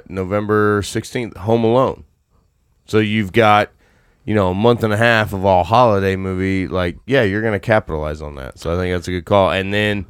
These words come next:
I, okay, Rescuers Down Under.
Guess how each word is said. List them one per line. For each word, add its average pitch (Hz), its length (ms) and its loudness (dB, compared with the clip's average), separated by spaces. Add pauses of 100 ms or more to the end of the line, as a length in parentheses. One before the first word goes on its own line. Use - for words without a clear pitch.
(420)
I, 85 280 -6 (680)
okay, 78 460 -12
Rescuers 87 560 -8
Down 87 220 -8
Under. 87 680 -8